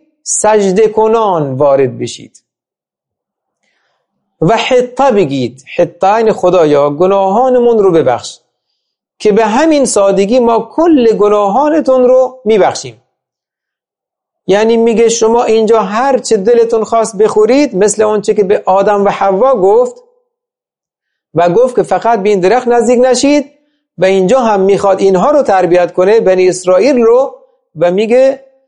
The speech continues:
هر چه دوست دارید بخورید، فقط این کارا رو انجام بدید. و اون گفت این کار رو نکنید، به اینها گفت این کارها رو بکنید، که آنها بپذیرن خدایی اینجا فرمانروای مطلق هست.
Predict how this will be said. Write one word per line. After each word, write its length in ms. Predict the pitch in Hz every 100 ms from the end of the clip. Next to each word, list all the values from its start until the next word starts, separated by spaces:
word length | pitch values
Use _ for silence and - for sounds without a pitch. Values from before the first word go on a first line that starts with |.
| _ _
هر 240 | 208 269
چه 140 | 247 214
دوست 240 | 214 -
دارید 300 | 208 202 175
بخورید، 500 | 294 294 285 311 311
فقط 420 | - 294 262 262
این 180 | 220 196
کارا 280 | 190 202 220
رو 120 | 185
انجام 420 | 156 156 139 139 127
بدید. 380 | 131 131 131 _
و 60 | 170
اون 200 | 185 160
گفت 320 | 156 131 - _ _ _
این 160 | - 202
کار 180 | 190 185
رو 80 | 180
نکنید، 640 | 262 294 285 294 285 180
به 60 | 180
اینها 340 | 175 165 233
گفت 260 | 220 254 -
این 140 | 185
کارها 360 | 185 180 175 240
رو 180 | 247 196
بکنید، 500 | 240 165 127 110 _ _ _ _ _ _ _ _ _ _ _ _ _
که 80 | 202
آنها 300 | 208 196 285
بپذیرن 840 | 214 311 320 233 185 180 175 175 160
خدایی 960 | - - 190 220 277 269 254 247 233 233
اینجا 400 | 196 185 214 160
فرمانروای 800 | 180 170 170 165 165 185 208 185
مطلق 480 | 165 165 156 143
هست. 400 | 117 110 - -